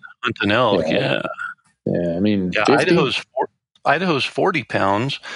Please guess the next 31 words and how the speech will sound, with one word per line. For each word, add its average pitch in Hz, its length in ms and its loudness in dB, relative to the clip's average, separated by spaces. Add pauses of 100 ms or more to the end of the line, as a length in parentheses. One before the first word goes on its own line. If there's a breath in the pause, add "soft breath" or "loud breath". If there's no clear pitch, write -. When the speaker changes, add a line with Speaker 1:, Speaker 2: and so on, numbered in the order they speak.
(280 loud breath)
Speaker 1:
but 110 100 2
I 110 100 4
require 117 480 2
my 101 120 2
children 110 440 0
to 95 80 -2
be 95 120 0
at - 100 -4
forty-five, 107 760 2
just, 95 260 -4
you 101 60 0
know, 95 60 0
personal 98 680 0 (720 loud breath)
Speaker 2:
Okay. 87 240 4
Speaker 1:
minimum 98 460 2 (100)
for 101 180 -2
'em 95 100 0
there. 98 500 0
Uh, 95 440 0
I - 60 2
believe 208 340 0
Wyoming 135 520 2
is 95 100 -2
fifty. - 560 -4
I - 60 -4
think 139 260 -2
Wyoming 120 460 2
is 90 100 -2
fifty 107 400 -4
pounds, 107 580 0
which, - 380 -2